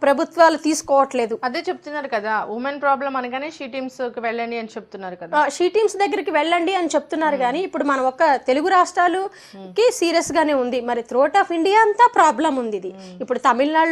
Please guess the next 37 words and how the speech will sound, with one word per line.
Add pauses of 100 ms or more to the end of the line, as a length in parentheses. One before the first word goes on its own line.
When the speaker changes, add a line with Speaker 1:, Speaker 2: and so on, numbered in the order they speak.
Speaker 1:
తీసుకున్నా,
మనకి
కేరళలో
తీసుకున్నా,
మొన్న
చెన్నైలో
తీసుకున్నా, (300)
ఎక్కడ
జరుగుతున్న
హాస్టల్స్‌లో
ఏదో
ఒక
రూపంలో
వేల
మంది
రికార్డు
అయిపోతూనే
ఉన్నారు. (580)
So
ఇది
ఒక
పెద్ద
సమస్యగా
తయారైపోయింది.
మనకే
ఇక్కడ
హైదరాబాద్లోనే,
హాస్టల్స్‌లోనే, (180)
Speaker 2:
Hmm.
Speaker 1:
మాదాపూర్లోనే
జరిగింది
మొన్న
రీసెంట్గా
ఇన్సిడెంట్స్
హాస్టల్స్‌లో
Speaker 2:
Hmm.
Speaker 1:
తీసుకుంటే